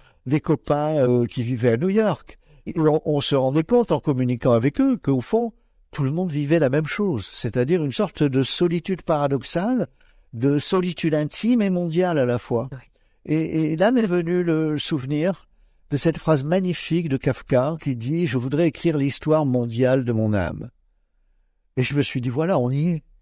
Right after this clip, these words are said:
Speaker 1: Nous
Speaker 2: Oui,
Speaker 1: sommes
Speaker 2: oui,
Speaker 1: maintenant
Speaker 2: oui.
Speaker 1: confrontés à cette histoire mondiale de notre âme.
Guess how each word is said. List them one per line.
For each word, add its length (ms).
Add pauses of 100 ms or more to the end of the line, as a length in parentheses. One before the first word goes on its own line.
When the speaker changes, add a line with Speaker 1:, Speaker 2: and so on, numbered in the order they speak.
(240)
Speaker 1:
Nous 120
Speaker 2:
Oui, 40
Speaker 1:
sommes 140
Speaker 2:
oui, 60
Speaker 1:
maintenant 420
Speaker 2:
oui. 80
Speaker 1:
confrontés 760 (380)
à 340 (200)
cette 240
histoire 480
mondiale 680
de 100
notre 360
âme. 400